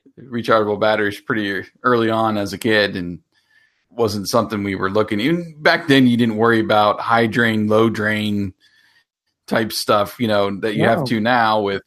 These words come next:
Speaker 1: uh, all your wireless controllers and everything <laughs> that we go through 'em, uh, for. But back then, it was just, you know, try to get the, the name brand, and if, if you can't, then, you know, you're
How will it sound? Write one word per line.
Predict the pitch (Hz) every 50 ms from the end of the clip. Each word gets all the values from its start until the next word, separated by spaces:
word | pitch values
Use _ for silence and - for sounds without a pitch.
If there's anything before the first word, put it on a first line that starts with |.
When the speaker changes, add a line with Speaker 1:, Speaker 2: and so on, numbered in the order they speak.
| _ -
Speaker 1:
uh, | 98 92 90 92 101 - _
all | - 95 104 104
your | 101 95 95 90 87 - _ _ _ _ _ _ _ _ - -
wireless | 104 107 107 107 110 110 110 104 - -
controllers | - 120 107 - 131 120 117 117 117 117 117 117 117 113 110
and | 101 98 98 104
everything | 113 120 123 123 120 123 120 120 117 117 117 113 110 107 95 90 _ _ _ _ - - - - _
<laughs> | _ - 127 - - - -
that | - 165 160 135 - 165
we | 151 147 156 156
go | 139 131 143 131 127
through | - 120 113 107 104 104
'em, | 101 104 104 101 - _ -
uh, | 98 92 87 82 90
for. | - - 117 110 101 104 101 98 98 - - - - - - _ _ _ _ _ _ _ _ _
But | 117 117 107 95 - - - _ _ _ _ _ _ _ _ _ _ _
back | - 139 160 135 113
then, | 143 151 151
it | 143
was | 117 110 104
just, | 110 110 - - - - - - - - - _ _ _ _ _ _
you | - 98
know, | 87 87 87 90 _ _ _ _ _
try | - 120 113
to | 113 110
get | 101 123 127 117 -
the, | - 110 101 95 - _ _ _ _ _ _ _ _
the | - 98 107 107
name | 107 120 131 139 131 127
brand, | 113 117 120 127 131 139 139 139 127 113
and | 113 110 95 95 98 82
if, | 82 87 - _ _
if | - 55 80 92 82
you | -
can't, | - 123 123 131 135 135 135 -
then, | - 113 104 104 101 101 101
you | 101 110
know, | 110 110 110 110
you're | 110 110 107 104 101 98 151